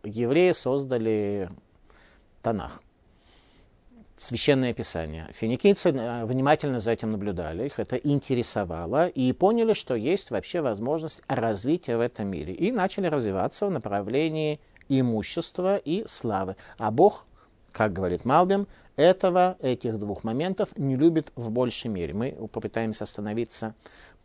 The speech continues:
почему. «Мипней шератфо харкавот веамисра». Они стремились к славе и к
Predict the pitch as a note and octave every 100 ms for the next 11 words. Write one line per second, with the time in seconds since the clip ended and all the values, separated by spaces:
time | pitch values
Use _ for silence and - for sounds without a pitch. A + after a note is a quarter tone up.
0 | - A#2+ - - B2 F#2 - _ _ _
1 | _ _ _ _ B2+ D#3 D#3+ F3+ G#3+ -
2 | F#3+ D#3 - F#3 F3 E3 D#3+ C#3+ C#3 F3
3 | D3 C#3 C3+ C3+ - G#2 F#2 B2+ A#2+ -
4 | D#3+ D3+ E3+ G3 G3 - - - D#3+ D#3+
5 | F3+ F3 D#3+ D3 D3 E3+ - - D#3+ E3